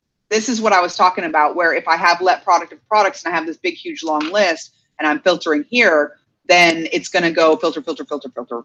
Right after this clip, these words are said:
like, forever, right? But what I actually wanna do is I wanna filter it here when it's coming into that, because then I'm gonna only go run through it once.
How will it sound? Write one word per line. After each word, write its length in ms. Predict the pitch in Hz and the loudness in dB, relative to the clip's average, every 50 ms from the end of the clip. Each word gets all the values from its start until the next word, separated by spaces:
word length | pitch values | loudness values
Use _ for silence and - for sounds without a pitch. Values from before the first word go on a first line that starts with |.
| _ - | _ -8
like, 160 | 120 123 - | -8 -6 -4
forever, 440 | - 147 156 175 156 120 - - - | 2 4 4 6 4 4 0 -4 0
right? 340 | 127 139 143 151 139 - - _ _ _ - | 2 4 4 4 4 0 -2 _ _ _ -2
But 140 | - 160 165 | 2 4 4
what 120 | 170 165 | 6 6
I 80 | 160 156 | 6 6
actually 460 | 151 180 226 240 - - - 190 175 | 6 4 4 2 2 0 0 0 0
wanna 260 | 170 160 160 156 156 | -2 -4 -4 -4 -6
do 520 | - 269 233 269 240 180 156 151 151 143 - | -4 -2 0 2 2 2 2 0 -2 -2 0
is 320 | - 156 156 151 151 143 - - | 2 2 2 2 0 -2 -4 -2
I 60 | 151 151 | -2 -2
wanna 340 | 151 151 160 185 240 269 - - | 0 2 2 2 2 2 0 0
filter 380 | 196 180 170 - - 175 160 156 | 0 0 -2 -2 -4 -4 -2 -2
it 220 | 151 143 - _ _ _ _ _ _ | -2 -2 -6 _ _ _ _ _ _
here 600 | - - 285 302 294 254 214 170 160 160 160 - _ _ _ _ | -8 -2 2 4 6 6 6 6 4 2 0 -4 _ _ _ _
when 160 | - 190 190 | -4 -2 0
it's 140 | 190 185 - | 0 -2 -2
coming 320 | - - 226 214 208 196 - | -4 0 2 2 2 0 -2
into 400 | - 196 220 240 247 240 - 214 | -2 0 2 2 2 0 0 0
that, 300 | 170 143 131 131 - - - | 0 2 2 2 0 -2 -4
because 260 | 165 - 190 170 160 | -6 -4 -4 -4 -2
then 120 | 185 190 | 0 2
I'm 160 | 214 220 220 208 | 4 4 4 4
gonna 180 | 202 196 - - | 4 2 2 0
only 260 | 185 185 185 185 170 | 0 0 0 -2 -2
go 180 | 165 170 147 | 0 0 0
run 200 | 165 170 160 160 | 0 0 -2 -2
through 260 | - - 165 147 123 139 | -4 -4 -4 -4 -4 -4
it 60 | 151 | -4
once. 540 | 160 143 123 - _ - - - - - | -4 -6 -6 -6 _ -14 -14 -14 -14 -16